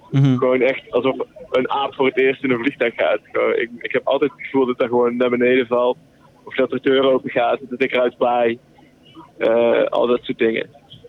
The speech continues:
Speaker 1: Ja, en dat je dan op een
Speaker 2: Eh,
Speaker 1: soort
Speaker 2: dus
Speaker 1: onbewoond
Speaker 2: ja.
Speaker 1: eiland terechtkomt of zo. Met een,
Speaker 2: Nee,
Speaker 1: eh,
Speaker 2: dat je gewoon,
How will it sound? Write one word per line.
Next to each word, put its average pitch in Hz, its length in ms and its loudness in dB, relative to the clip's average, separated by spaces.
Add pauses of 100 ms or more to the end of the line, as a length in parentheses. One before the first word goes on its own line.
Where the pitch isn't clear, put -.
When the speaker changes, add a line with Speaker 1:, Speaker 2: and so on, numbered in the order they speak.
(1120)
Speaker 1:
Ja, 131 100 -2
en 127 60 0
dat 131 120 2
je 127 60 2
dan 127 140 2
op 127 40 2
een 123 60 0
Speaker 2:
Eh, 123 60 0
Speaker 1:
soort 123 200 2
Speaker 2:
dus 151 120 2
Speaker 1:
onbewoond 147 300 2
Speaker 2:
ja. 135 60 -6
Speaker 1:
eiland 135 380 0
terechtkomt 117 580 -6
of 110 60 -16
zo. 110 240 -10 (1800)
Met 127 200 -4
een, 127 120 -2
Speaker 2:
Nee, 185 200 0
Speaker 1:
eh, 143 60 -2
Speaker 2:
dat 143 160 0
je - 60 -4
gewoon, 147 360 0